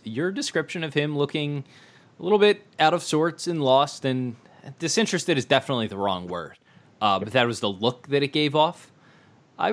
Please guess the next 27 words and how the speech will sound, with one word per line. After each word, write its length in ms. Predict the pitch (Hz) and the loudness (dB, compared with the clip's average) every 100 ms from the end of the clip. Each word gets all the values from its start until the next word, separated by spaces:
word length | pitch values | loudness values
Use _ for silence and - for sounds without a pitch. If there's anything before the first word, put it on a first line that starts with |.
| - | 0
I 80 | 220 | -4
would, 200 | 254 208 _ _ - | -4 -10 _ _ -6
I 100 | 233 | -6
would 160 | 277 - | -4 -2
say 160 | 269 | 0
that 160 | 240 - | 0 -2
was 120 | 190 | -2
fair. 340 | - 113 170 - _ - | 2 2 0 -8 _ -4
Again, 300 | 196 175 92 - | 2 2 0 -8
we're 100 | 135 | 2
talking 300 | 160 160 151 | 2 2 0
a 60 | |
couple 260 | 147 151 147 | 0 0 0
of 80 | 127 | -2
preseason 500 | 147 135 135 127 127 | -2 0 0 0 0
games. 280 | 127 131 120 | 0 -2 -4
He's 100 | - | -6
gonna 220 | 120 131 | -4 -2
be 100 | 131 | -4
just 220 | 127 - | -6 0
fine. 480 | 117 113 117 113 107 | 2 4 2 -2 -6
Like, 200 | 90 - | -10 -12
th-, 160 | 85 - | -12 -8
everybody 360 | 117 123 131 | -8 -2 -2
stop 320 | 123 120 110 - | 0 -2 -2 -4
freaking 320 | 120 135 101 | -6 -4 -4
out. 320 | 95 95 | -2 -4